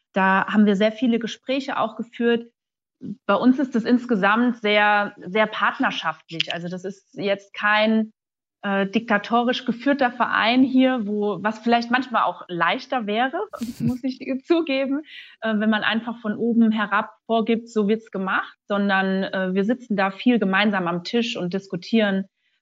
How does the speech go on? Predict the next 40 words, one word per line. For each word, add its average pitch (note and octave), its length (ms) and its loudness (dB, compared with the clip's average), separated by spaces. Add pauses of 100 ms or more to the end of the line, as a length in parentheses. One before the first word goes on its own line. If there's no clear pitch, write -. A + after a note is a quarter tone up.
verschiedene G#3+ 400 4
Lösungswege. G#3 1000 2
Und F3+ 340 -6 (200)
ich - 220 -10 (100)
bin A3+ 160 2
auch, F#3+ 460 0
äh, F3+ 80 -6
begeistert, A3+ 800 -2
welche, G3 640 -2 (420)
ja, G#3 260 2
sehr G3+ 140 4
konstruktiven A#3+ 800 0
Vorschläge A3+ 640 0
da F#3+ 200 0
von F#3+ 180 -10
unserer F3+ 260 -4
Mannschaft A3+ 540 0
kamen G#3 360 2
und F#3 160 -2
die F#3 120 -2
auch F#3+ 160 -2
immer G3+ 320 2 (420)
auch G3 220 -2
coole C#4+ 280 4
Ideen A#3+ 420 0
haben, A3+ 220 -2
finde A3+ 280 -2
ich, - 280 -8
äh, F#3+ 280 -6
die G3+ 160 -2
es F#3+ 180 -4
wert A3 280 2
sind, G3 480 -4 (320)
gehört C4 340 2
zu A3+ 160 -2
werden A#3+ 320 2
und G3 160 -4
teilweise G3 400 -2
auch F#3+ 100 -4
umgesetzt A#3 640 0